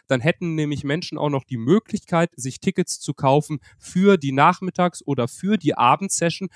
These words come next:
für den Spieler oder die Spieler, die sie vielleicht sehen wollen.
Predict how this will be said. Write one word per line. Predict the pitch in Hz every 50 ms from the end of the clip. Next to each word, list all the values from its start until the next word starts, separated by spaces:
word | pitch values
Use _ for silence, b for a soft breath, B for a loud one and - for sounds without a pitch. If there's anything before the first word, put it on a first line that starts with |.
| b b
für | b - 147 127
den | 120 139 151 170 165
Spieler | - - 160 160 160 160 165 151
oder | 139 127 120
die | 113 113 135 160 170
Spieler, | - - - - 170 160 151 139
die | 131 139
sie | 135 143 139
vielleicht | - - 120 117 113 - - 117
sehen | 110 123 143 170 180 170
wollen. | 160 160 170 196 214